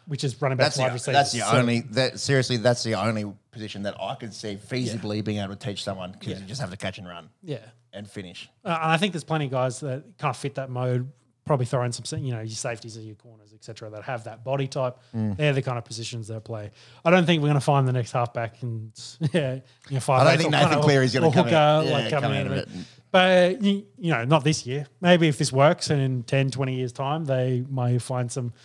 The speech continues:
Speaker 1: some, some talent. There's
Speaker 2: 'Cause the
Speaker 1: definitely
Speaker 2: idea's been there for ages, and it's, it is what you alluded to.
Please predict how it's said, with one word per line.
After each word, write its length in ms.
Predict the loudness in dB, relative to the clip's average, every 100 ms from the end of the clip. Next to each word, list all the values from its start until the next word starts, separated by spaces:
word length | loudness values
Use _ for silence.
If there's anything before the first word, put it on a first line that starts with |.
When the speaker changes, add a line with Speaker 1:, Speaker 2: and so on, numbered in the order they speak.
| _ _ -12
Speaker 1:
some, 200 | -10 -8 -8
some 180 | -8 -4
talent. 360 | -4 -4 -8
There's 120 | -6
Speaker 2:
'Cause 120 | 0 2
the 80 | 4
Speaker 1:
definitely 140 | 4
Speaker 2:
idea's 280 | 4 2 2
been 220 | -2 -4
there 140 | -8
for 180 | -10 -10
ages, 340 | -8 -10 -12 -10
and 100 | -10
it's, 200 | -10 -6
it 100 | -4
is 240 | -4 -6
what 220 | -2 0 2
you 200 | 0 0
alluded 440 | 4 6 4 2
to. 360 | -4 -6 -6